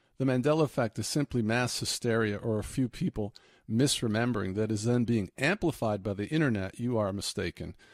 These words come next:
Estimates based on a variety of sources now clearly indicate that the number of people claiming this experience is in the millions.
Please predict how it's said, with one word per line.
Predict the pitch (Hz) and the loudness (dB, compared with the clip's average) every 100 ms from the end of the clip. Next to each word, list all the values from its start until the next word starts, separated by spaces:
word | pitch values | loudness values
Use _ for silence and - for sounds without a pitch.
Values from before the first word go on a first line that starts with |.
| - - - | -20 -20 -6
Estimates | - 185 - 175 160 - | 0 2 2 0 0 -2
based | 127 156 151 151 | 2 2 4 0
on | 123 | 0
a | |
variety | 107 120 214 151 | 2 2 4 2
of | 120 | 2
sources | - 107 98 110 113 | 2 0 0 -4 -2
now | 117 120 | 0 0
clearly | - - 160 175 160 139 | -2 -2 0 2 2 2
indicate | 120 101 101 92 - | 0 -2 -4 -4 -4
that | 110 | -4
the | 113 | 0
number | 123 180 180 | 2 2 2
of | 147 - | 0 0
people | 143 - 107 | -2 0 -4
claiming | - - 160 190 190 156 | -6 -2 2 4 2 2
this | 135 127 | -2 -4
experience | - - 165 175 175 - - | -8 -6 -4 -4 -6 -8 -8
is | 123 | -6
in | 139 135 | -4 -4
the | |
millions. | 117 95 80 64 - - | -2 -2 -4 -8 -12 -14